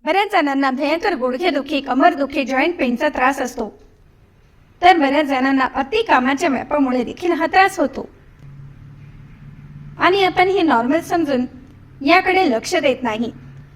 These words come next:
आणि थोडे थोडे करून हा त्रास इतका वाढतो की काही कालांतराने आपल्याला या वेदना ज्या आहेत या असह्य होतात.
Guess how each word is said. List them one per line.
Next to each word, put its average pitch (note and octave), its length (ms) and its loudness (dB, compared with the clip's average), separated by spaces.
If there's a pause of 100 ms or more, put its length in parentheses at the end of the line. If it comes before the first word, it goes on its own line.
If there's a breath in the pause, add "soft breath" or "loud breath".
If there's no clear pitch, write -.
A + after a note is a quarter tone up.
(240)
आणि D#4 320 0
थोडे C#4+ 300 0
थोडे E4+ 200 2
करून D#4+ 320 -2
हा D4+ 220 0
त्रास C#4+ 240 0
इतका D4 300 -4
वाढतो D#4+ 380 0
की - 400 -18
काही C4+ 220 0
कालांतराने F#4 680 2
आपल्याला E4 460 2
या B3+ 260 -2
वेदना A#3+ 320 -2
ज्या C4+ 160 0
आहेत A#3 420 -6
या D#4+ 180 4
असह्य D4+ 420 -2
होतात. A3+ 300 -4